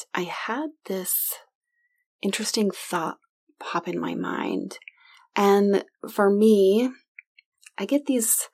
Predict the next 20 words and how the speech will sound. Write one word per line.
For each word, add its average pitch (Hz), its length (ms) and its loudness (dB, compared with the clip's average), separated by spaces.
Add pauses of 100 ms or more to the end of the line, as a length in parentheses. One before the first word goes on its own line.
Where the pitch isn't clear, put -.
(360)
downloads 202 880 0
in 254 100 0
a 240 60 2
way. 247 220 4
It's, - 180 0 (160)
that's 214 240 0
what 214 80 0
I 190 80 2
call 170 260 0
them, 208 280 4
where 151 200 2
there's 151 300 -2
just - 220 -6
this 170 160 -4
huge 220 420 -2
awareness 175 540 0
that 175 100 -6
comes 180 300 -4
flooding 175 360 -4
in. 190 440 -2